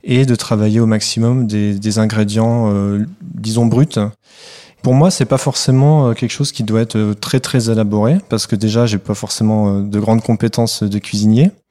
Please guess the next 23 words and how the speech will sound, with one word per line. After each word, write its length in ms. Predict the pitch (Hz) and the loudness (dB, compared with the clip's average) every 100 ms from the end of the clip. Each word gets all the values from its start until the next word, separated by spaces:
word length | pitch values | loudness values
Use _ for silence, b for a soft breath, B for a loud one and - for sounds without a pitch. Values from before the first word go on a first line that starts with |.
| B B B B B B B - | B B B B B B B -10
C'est 140 | 117 | -6
plutôt 220 | 151 175 | 2 4
une 100 | 156 | 6
démarche, 420 | 127 107 98 - | 4 2 0 -6
se 160 | 156 117 | -6 -4
dire, 380 | 107 127 147 120 | 0 2 2 2
euh, 260 | 107 107 - | 2 0 0
essayer 360 | 113 - 120 | 0 2 2
d'aller 240 | 120 107 107 | 2 2 0
chercher 420 | - 110 - 117 | -2 -4 0 0
des 160 | 110 113 | 0 0
bons 280 | 127 139 | 2 4
ingrédients, 560 | 123 113 107 104 117 175 - b b b b b 135 | 4 2 2 2 2 2 -2 b b b b b -4
euh, 260 | 107 107 | 0 0
suivant, 400 | 104 - 110 117 | -2 -2 0 2
bon, 200 | 107 107 | 2 0
des 120 | 107 | -2
valeurs 520 | 101 107 107 113 104 98 | 0 0 2 2 0 -2
qui 120 | 110 | 0
me 140 | 107 | 0
correspondent, 760 | 101 104 101 - 165 160 107 107 185 | 2 -2 0 2 4 4 2 -4 -2
et, 280 | 113 131 | 2 2
euh, 680 | 123 107 101 104 104 101 101 | 4 2 2 0 -2 -2 -4